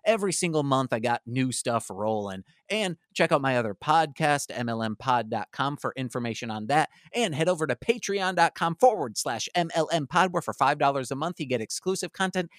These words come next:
every single Friday in form of podcast. You got Engaged with Nicolas Cage, This Existed, Mostly Speaking Sentai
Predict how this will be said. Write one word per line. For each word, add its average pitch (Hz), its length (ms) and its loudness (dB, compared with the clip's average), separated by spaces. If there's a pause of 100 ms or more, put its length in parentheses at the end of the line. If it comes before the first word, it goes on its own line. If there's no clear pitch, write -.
(140)
every 165 300 0
single 160 360 0
Friday 175 340 2
in 180 100 -2
form 202 200 -4
of 196 100 -6
podcast. 208 480 -4 (200)
You 151 80 0
got 147 140 6
Engaged 131 380 0
with 127 180 -2
Nicolas 127 360 -4
Cage, 131 380 2 (180)
This 139 280 2
Existed, 127 600 0 (200)
Mostly 123 560 2
Speaking 120 480 -4
Sentai 117 480 -2